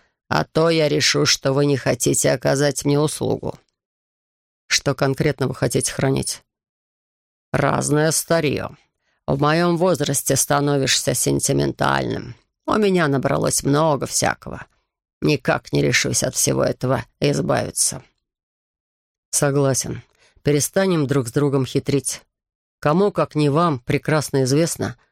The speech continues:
о существовании этой комнаты. Ведь вы ею пользовались. Как я понимаю, место, где сейчас находится ваш товар, больше вас не устраивает.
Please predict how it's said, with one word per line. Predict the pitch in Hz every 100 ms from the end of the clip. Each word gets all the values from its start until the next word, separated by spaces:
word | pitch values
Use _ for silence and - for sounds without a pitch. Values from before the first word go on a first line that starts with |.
| _
о | 131
существовании | - 131 - 135 127 139 139
этой | -
комнаты. | 131 160 131 - - - _ _ _ _
Ведь | 131 139
вы | 139
ею | 143 143
пользовались. | 135 165 135 123 - - - _ _ _ _ _ -
Как | 156
я | 165
понимаю, | 156 151 156 156 147
место, | 156 -
где | 147 143
сейчас | 139 139 151 139
находится | 147 135 143 139 -
ваш | 135 127
товар, | - 139 160 139
больше | 131 139 143
вас | 131 139 -
не | 147
устраивает. | 131 - 131 117 123 -